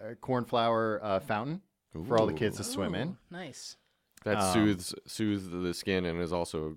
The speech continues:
Speaker 2: uh, opulent and beautiful, right?
Speaker 1: It, yeah, it's opulent and beautiful. Uh, I mean, we don't let them swim in that on the first day of the party
Speaker 2: Ah, okay.
Speaker 1: because they haven't got the pox yet.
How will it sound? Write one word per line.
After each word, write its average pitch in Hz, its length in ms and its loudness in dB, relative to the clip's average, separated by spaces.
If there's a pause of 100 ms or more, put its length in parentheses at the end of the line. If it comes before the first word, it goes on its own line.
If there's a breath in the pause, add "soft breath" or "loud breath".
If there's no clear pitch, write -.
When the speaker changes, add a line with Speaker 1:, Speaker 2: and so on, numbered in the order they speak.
Speaker 2:
uh, - 160 -8
opulent 87 560 -4
and 80 120 -6
beautiful, 95 460 -6
right? 80 200 -10 (120)
Speaker 1:
It, 170 220 0
yeah, 214 160 2
it's 214 140 2
opulent 175 340 4
and 131 80 4
beautiful. 117 480 4
Uh, 120 420 6
I 151 100 8
mean, 165 180 6
we 190 100 10
don't 220 200 10
let 202 180 4
them 175 140 2
swim 160 320 2
in 165 100 0
that 170 340 -2 (600)
on 127 160 4
the 117 60 2
first 131 400 2
day 101 120 2
of 82 100 -2
the 80 60 -10
party 76 320 -10 (300)
Speaker 2:
Ah, 92 220 -4
okay. 82 140 -4
Speaker 1:
because 131 240 6
they 143 80 8
haven't 139 180 4
got 180 200 0
the - 60 -14
pox - 360 -6
yet. - 180 -16